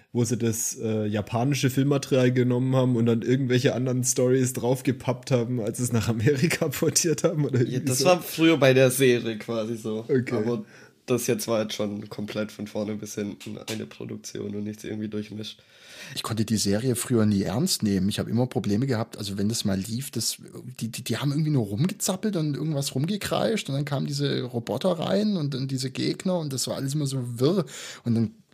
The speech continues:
Speaker 3: irgendwann mal hab ich ein Video gesehen von den Beastie Boys, Intergalactic.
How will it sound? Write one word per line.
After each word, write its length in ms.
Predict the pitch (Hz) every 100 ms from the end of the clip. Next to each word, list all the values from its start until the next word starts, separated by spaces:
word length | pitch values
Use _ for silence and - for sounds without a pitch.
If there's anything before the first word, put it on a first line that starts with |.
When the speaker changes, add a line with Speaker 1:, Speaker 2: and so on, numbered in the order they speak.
| -
Speaker 3:
irgendwann 260 | 139 160
mal 80 | 160
hab 100 | 123
ich 120 | 131
ein 140 | 120 107
Video 240 | 123 170
gesehen 380 | 143 120 120 117
von 140 | - 113
den 120 | 107
Beastie 320 | 143 160 160
Boys, 380 | 139 107 101 -
Intergalactic. 1080 | 135 156 151 135 104 104 143 - 101 -